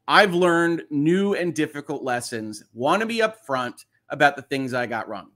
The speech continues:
This is a good start to one of these kinds of articles. I genuinely regret that Rebel has found this hard.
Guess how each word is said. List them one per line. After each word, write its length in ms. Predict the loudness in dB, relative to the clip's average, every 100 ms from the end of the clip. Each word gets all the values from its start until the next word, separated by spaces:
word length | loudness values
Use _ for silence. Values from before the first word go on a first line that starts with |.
| -2
This 180 | -2 -2
is 120 | -4
a 60 |
good 320 | -4 -2 -2 -2
start 440 | -4 -2 -2 -10 _ _ -8
to 120 | -6
one 220 | -4 -4
of 120 | -6
these 200 | -6 -8
kinds 280 | -10 -10 -10
of 100 | -10
articles. 540 | -8 -8 -10 -18 -20 _ _ _ 0
I 140 | 0
genuinely 800 | 0 0 2 2 0 -4 -4 -4
regret 520 | -4 -2 2 2 2
that 140 | -6 -2
Rebel 300 | -2 -2 -6
has 160 | -8
found 260 | -4 -4 -4
this 140 | -8
hard. 260 | -4 -4